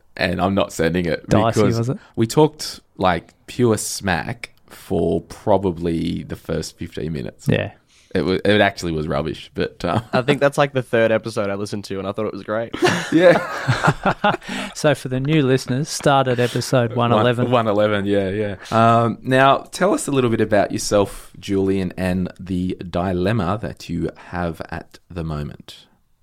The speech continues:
Speaker 3: All right, so, um, I'm in my gap year. I finished year twelve,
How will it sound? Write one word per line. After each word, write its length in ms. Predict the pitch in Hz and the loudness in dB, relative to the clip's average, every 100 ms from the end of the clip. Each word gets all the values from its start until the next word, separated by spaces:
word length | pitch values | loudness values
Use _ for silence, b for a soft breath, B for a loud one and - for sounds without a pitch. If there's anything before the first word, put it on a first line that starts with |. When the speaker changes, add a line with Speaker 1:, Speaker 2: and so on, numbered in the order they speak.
| _ 120 | _ -4
Speaker 3:
All 60 | |
right, 200 | 104 135 - | 0 0 -2
so, 280 | - 117 110 | -6 0 2
um, 320 | 110 110 110 - | 2 0 -4 -6
I'm 100 | 120 | -4
in 80 | |
my 100 | 113 | -2
gap 260 | 107 110 - | 0 -2 -2
year. 280 | 123 170 254 _ _ - | -6 -6 -8 _ _ -6
I 280 | 104 104 104 | -2 0 -2
finished 320 | 104 107 110 | -4 -6 -8
year 80 | 104 | -8
twelve, 500 | 101 101 104 101 | -4 -2 -4 -6